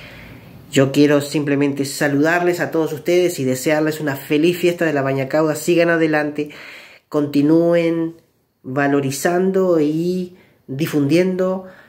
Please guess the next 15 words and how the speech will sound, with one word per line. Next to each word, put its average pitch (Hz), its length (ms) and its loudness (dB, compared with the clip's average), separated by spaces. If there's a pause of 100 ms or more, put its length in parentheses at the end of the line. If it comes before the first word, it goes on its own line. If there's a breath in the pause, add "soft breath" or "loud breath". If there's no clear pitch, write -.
nuestras 143 360 -4
raíces 165 840 -2 (340 soft breath)
valdo-piamontesas. 135 1400 -2 (760 soft breath)
Y 127 640 -2 (920 soft breath)
seguramente 151 1080 2 (540)
van 143 240 0
a 139 80 -2
cosechar 135 500 -2
muchos 143 300 0
frutos. - 540 -4 (1000 loud breath)
Un 143 140 2
abrazo 151 800 -2
a 139 140 -12
todos 185 240 0
ustedes 190 640 2